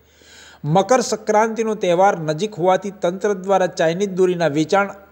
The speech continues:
તથા ઉપયોગ પર પ્રતિબંધ મૂકી દેવામાં આવ્યો છે. જો કે, આમ છતાં પણ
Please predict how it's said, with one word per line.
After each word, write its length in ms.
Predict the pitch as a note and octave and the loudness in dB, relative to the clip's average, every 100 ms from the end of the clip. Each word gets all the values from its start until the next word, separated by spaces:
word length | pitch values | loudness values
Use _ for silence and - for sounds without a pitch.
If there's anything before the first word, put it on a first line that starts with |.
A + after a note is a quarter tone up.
| - | -8
તથા 360 | E3 D#3+ - - | 0 0 0 -6
ઉપયોગ 460 | F3+ C#3+ E3 G#3 A3 | -10 -6 2 4 4
પર 200 | A3 F3+ | 0 0
પ્રતિબંધ 640 | - D#3+ D#3 D#3+ G3 G#3+ | 0 -2 -2 -4 -2 -2
મૂકી 280 | F#3 D#3+ E3+ | -4 -4 -4
દેવામાં 420 | D3+ D3 C#3+ C#3 | 0 2 2 0
આવ્યો 140 | B2+ B2 | -4 -6
છે. 160 | A#2+ | -10
જો 180 | B2 F#3 | 0 0
કે, 160 | F#3 A3+ | 2 -2
આમ 320 | D#3+ F#3+ G#3 - | 0 0 -2 -6
છતાં 240 | - G3+ A3 | -2 2 2
પણ 220 | F3 A#2+ | 0 -4